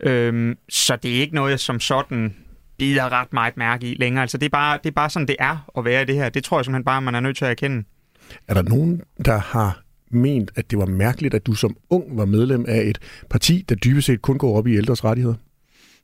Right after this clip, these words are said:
Speaker 1: Øh, altså, det gør Dansk Folkeparti jo absolut ikke, men det er klart, at der er nogen, der, der har fundet det meget underligt, at det er netop Dansk Folkeparti, at jeg har været aktiv i.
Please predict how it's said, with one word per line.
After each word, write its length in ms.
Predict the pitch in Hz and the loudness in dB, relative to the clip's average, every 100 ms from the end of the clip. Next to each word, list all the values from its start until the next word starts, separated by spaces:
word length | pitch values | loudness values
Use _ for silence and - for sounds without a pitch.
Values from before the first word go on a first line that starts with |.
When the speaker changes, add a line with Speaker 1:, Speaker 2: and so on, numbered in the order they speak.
| - - | -8 0
Speaker 1:
Øh, 640 | 160 143 139 135 131 127 - | 2 4 4 4 2 0 0
altså, 400 | 151 135 139 131 127 - _ - | -2 -2 0 0 -2 -10 _ -4
det 100 | 139 | 0
gør 140 | 151 | 2
Dansk 260 | 165 156 143 | 2 0 -2
Folkeparti 420 | 139 139 139 - | -4 -4 -4 -2
jo 160 | 135 120 | 0 0
absolut 380 | 117 131 143 135 | 0 -2 0 0
ikke, 160 | 131 | 0
men 140 | - 120 | -2 -2
det 60 | |
er 40 | 123 | -2
klart, 240 | 156 151 | -2 -2
at 80 | 117 | -2
der 80 | 113 | -2
er 120 | 139 | -2
nogen, 260 | 165 139 135 | 0 -2 0
der, 220 | 117 113 | -2 -2
der 120 | - | -4
har 120 | 117 | -4
fundet 260 | - 120 113 | -4 -4 -2
det 100 | 120 | -2
meget 240 | 117 135 | 0 0
underligt, 360 | 127 139 135 113 | 0 0 -2 -2
at 180 | 117 - | -4 -2
det 120 | 120 | -2
er 120 | 120 | 0
netop 260 | 131 123 - | 0 -2 -2
Dansk 200 | 131 - | -4 -2
Folkeparti, 500 | 135 151 - 127 117 | -2 -2 -4 -2 0
at 100 | 117 | 0
jeg 80 | |
har 80 | 117 | 0
været 140 | 117 117 | 0 -2
aktiv 420 | 127 - 123 117 | -2 -2 -2 0
i. 160 | 123 | -2